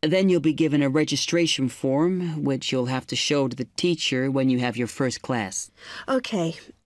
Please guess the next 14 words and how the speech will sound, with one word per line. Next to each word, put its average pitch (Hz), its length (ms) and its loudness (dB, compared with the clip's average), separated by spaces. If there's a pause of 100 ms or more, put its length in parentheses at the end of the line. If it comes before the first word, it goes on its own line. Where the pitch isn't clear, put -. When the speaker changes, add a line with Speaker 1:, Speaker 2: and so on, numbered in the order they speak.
(100)
Speaker 2:
And, 240 400 0
um, 247 320 0
should 285 320 -2
I 277 80 0
ask 262 360 -2
my 254 160 2
tutor 240 460 0
about 220 400 -2
which 226 300 0
classes 226 540 -2
I 233 120 0
should 214 300 -4
do 254 200 -2
then? 240 300 -4